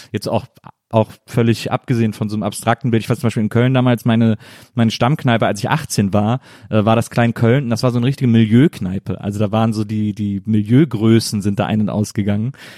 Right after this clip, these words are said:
Ähm, aber die waren, die, die haben mich alle so geliebt und ich die auch, weil die alle so,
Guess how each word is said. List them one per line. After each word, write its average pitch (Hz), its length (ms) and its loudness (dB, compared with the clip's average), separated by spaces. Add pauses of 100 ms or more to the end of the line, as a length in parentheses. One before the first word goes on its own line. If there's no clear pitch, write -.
(180)
Ähm, 113 480 -2
aber 113 320 0
die 110 580 -8
waren, 117 300 -2
die, 95 380 -12
die 113 160 0
haben 139 100 2
mich 135 160 -2
alle 139 160 2
so 147 140 -2
geliebt 147 440 0
und 139 140 -2
ich 143 180 -2
die 143 140 0
auch, 135 280 0
weil 110 120 0
die 113 140 -4
alle 123 180 0
so, 127 320 2